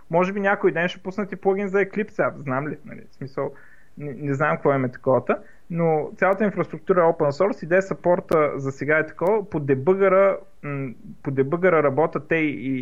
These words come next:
и Dart имплементират, има един стандарт за такива езици, как да се плъгнеш в JavaScript информация за редовете. Мисля, че още, още не, не може публично да се ползва дебъгъра,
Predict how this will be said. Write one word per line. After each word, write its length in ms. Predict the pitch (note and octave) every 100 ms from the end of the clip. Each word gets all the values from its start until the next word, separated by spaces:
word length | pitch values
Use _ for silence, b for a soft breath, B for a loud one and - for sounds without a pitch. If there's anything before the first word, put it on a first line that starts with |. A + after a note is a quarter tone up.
| -
и 60 | C#3
Dart 300 | C3+ D3+ D#3
имплементират, 460 | C#3 C#3 C#3 E3+ E3
има 180 | D#3+
един 140 | D3+ D#3+
стандарт 480 | - C3 C#3 D3 C#3
за 140 | B2+
такива 320 | - D3 C#3
езици, 400 | B2+ C3+ C#3+ -
как 220 | D3 C3+
да 80 | C3
се 280 | - C3 B2+ A#2+
плъгнеш 380 | D3 C#3 C#3+ A#2+
в 140 | B2 A#2
JavaScript 720 | C3 B2+ B2 - C3+ C3+ - - b b b b
информация 600 | - B2+ C3+ C#3 C#3+ C#3+
за 120 | C3 B2
редовете. 560 | A#2+ A#2 C#3 D3 G3+ G3+ B B
Мисля, 240 | E3 F3 D#3+
че 120 | E3+
още, 540 | E3 - E3 D3+ C#3 -
още 300 | D3 D3 D3+
не, 680 | C#3 C3+ C3 B2+ B2 A#2+ A#2+
не 200 | C3 C3
може 360 | C#3 C3+ C3+
публично 440 | - C3 C3 B2+ B2
да 40 |
се 100 | -
ползва 220 | C3 B2
дебъгъра, 500 | B2 A#2+ C#3 F3+ F#3